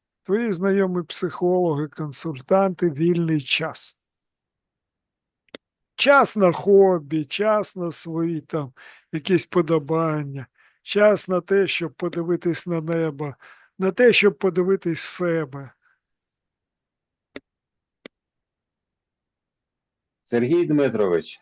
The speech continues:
Speaker 2: найцікавіше, що відповідь буде дивною. Я в свій час, знову, бачите, ми говоримо про час,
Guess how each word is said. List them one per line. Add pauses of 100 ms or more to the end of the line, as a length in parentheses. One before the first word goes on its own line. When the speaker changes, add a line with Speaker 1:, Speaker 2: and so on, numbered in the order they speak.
(140)
Speaker 2:
найцікавіше,
що
відповідь
буде
дивною. (880)
Я
в
свій (1300)
час, (260)
знову,
бачите,
ми
говоримо
про
час,